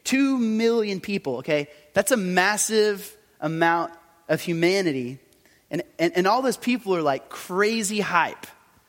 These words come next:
They're crazy hyped up because this is the most important week of their year. They're in Jerusalem to celebrate Passover. Um,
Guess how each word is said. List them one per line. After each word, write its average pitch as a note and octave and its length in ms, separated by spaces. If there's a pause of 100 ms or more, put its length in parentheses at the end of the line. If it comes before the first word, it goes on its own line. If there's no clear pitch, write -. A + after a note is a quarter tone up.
(120)
They're G#3+ 120
crazy A3+ 500
hyped G3 260
up F3 160
because D#3 240
this G#3 160
is G#3+ 60
the A#3+ 60
most G#3 200
important E3+ 420
week D#3 340 (220)
of D3 140
their D3+ 120
year. D3 480 (280)
They're F#3+ 140
in G#3+ 120
Jerusalem F3 440
to C3+ 40
celebrate C3 460
Passover. C3+ 640 (340)
Um, C#3+ 260